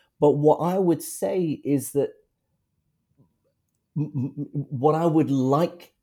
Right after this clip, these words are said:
humanity to be thinking is have compassion, ha-, have kindness, show empathy, not because you feel you should,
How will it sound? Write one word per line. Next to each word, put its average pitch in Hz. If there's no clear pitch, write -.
humanity 117
to 98
be 98
thinking 101
is 107
have 185
compassion, 73
ha-, -
have 135
kindness, 139
show 135
empathy, 113
not 175
because 135
you 107
feel 113
you 98
should, 87